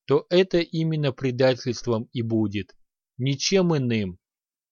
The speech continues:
Стоит ли такой цены все знания мира? Юноша прикусил губу и медленно отрицательно покачал головой. Нет, не стоит. Нет ничего,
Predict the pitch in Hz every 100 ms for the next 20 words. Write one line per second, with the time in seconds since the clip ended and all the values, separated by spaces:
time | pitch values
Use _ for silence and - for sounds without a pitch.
0 | _ _ - - - 220 214 - 151 143
1 | 131 156 143 - 147 143 135 - 131 113
2 | 131 127 120 120 117 117 107 98 92 -
3 | _ _ _ _ _ _ _ - 110 127
4 | 135 113 - 107 120 - 123 - - 117
5 | 101 107 107 151 185 180 _ _ - 120
6 | 123 180 180 180 175 165 151 - 117 113
7 | 110 - 135 135 131 117 110 98 107 -
8 | 120 113 117 113 110 101 104 95 90 _
9 | _ _ _ _ _ - 139 190 131 -
10 | - - - 151 190 - 131 110 92 85
11 | _ _ _ _ _ _ _ _ 117 127
12 | 185 214 - 170 165 - 175 170 196 180
13 | 123